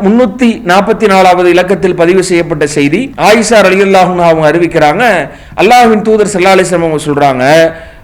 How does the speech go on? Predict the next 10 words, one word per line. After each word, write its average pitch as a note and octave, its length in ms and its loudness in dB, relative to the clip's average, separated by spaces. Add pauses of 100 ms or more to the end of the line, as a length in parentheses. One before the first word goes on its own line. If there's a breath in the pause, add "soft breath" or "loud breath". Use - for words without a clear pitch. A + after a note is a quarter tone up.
(160)
மாதவிலக்கு G3+ 840 0
ஏற்பட்டு F#3+ 680 0
வயதுக்கு G#3+ 440 0
வந்த F#3+ 460 0
அந்த E3+ 580 2
பருவமடைந்த F#3+ 1040 2
அந்த D#3+ 200 -2
பெண்களை E3+ 460 0
பொறுத்தவரை C#3 600 0 (920 loud breath)
அவங்க F3 480 0